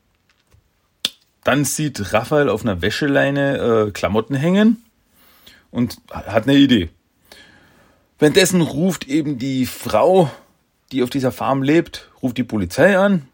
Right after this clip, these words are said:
oder beziehungsweise den, den Sheriff, und der Sheriff kriegt total Panik und so, „Oh mein Gott, die Aliens sind gelandet, ah, was soll ich tun, was soll ich tun?“ Und der dreht voll durch,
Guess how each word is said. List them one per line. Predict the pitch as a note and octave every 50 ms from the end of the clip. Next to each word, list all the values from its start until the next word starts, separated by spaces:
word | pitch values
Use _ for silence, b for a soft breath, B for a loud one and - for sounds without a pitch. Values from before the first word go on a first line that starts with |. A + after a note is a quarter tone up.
| _ _ _ _
oder | - - F2
beziehungsweise | G2 G2 - G#2+ G2+ F2+ - F2+ F2+ E2+ F#2 F2+
den, | E2+ F2 E2 E2+
den | E2 D#2 D2+
Sheriff, | D#2 - D3+ - F#3+ F#3+ F#3 F3+ F3+ D#3 B2+ -
und | A#2+ B2 A2+
der | G#2+ F#2+
Sheriff | - - A2+ A#2 A#2+ A#2+ A#2+ G#2+ - -
kriegt | - A2+ G#2 -
total | - G2 F2+ - F#2 F2
Panik | - F#2+ G2+ A2 A2+ A2+ A2+ A2+
und | G2 G2
so, | G#2+ C#3
„Oh | D#3 F3 E3+
mein | E3 E3
Gott, | E3 D#3 -
die | D#3 D3
Aliens | D#3+ E3+ F3 E3+ D#3+ D3 C#3+
sind | - D#3 C#3
gelandet, | - D3+ D3+ D#3 D#3 D3 D3 D3+ D3 C#3+
ah, | D3+ D3+ D3+ D3+ D3 D3
was | C#3+ C#3+ -
soll | D3 D3
ich | C#3+ C#3
tun, | - D#3 D3 C#3
was | C#3 C#3
soll | C#3+
ich | D3 C#3 -
tun?“ | D3+ D#3+ E3 D#3+ D3+
Und | C3+ -
der | - G#2
dreht | G#2+ A#2+ B2 -
voll | - A#2+ A2 A2+
durch, | C#3 D3+ D#3 D3+ C#3+ -